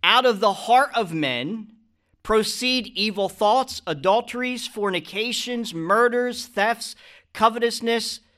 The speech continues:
wickedness, deceit, lewdness, an evil eye, blasphemy, pride, foolishness. All these evil things come from within, and they defile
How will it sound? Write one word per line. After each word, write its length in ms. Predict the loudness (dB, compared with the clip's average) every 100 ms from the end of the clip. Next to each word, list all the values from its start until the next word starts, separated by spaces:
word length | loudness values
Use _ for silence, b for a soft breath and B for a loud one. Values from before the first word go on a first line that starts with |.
| _
wickedness, 720 | 0 2 2 0 -2 -2 -2
deceit, 580 | -6 -6 -2 -2 -2 -4
lewdness, 580 | -4 -4 0 0 0 -4
an 140 | -10
evil 340 | -6 -4 -2 2
eye, 240 | 4 4
blasphemy, 840 | 2 2 2 2 -4 -4 -4 -6 B _
pride, 440 | 0 4 4 4
foolishness. 880 | -2 -2 2 2 0 -4 -4 -6 -14 b b b b _
All 240 | 4 6 6
these 400 | 2 -2 -2 -6
evil 380 | -4 -2 0 -2
things 680 | 0 0 0 -2 -6 -10 -12
come 340 | 0 2 2
from 400 | -4 -2 0 0
within, 800 | 2 2 2 -2 -2 -2 -4 -10 b b b -6
and 240 | -6 -2
they 220 | 2 2
defile 960 | 2 -4 -4 -2 0 0 0 -2 -6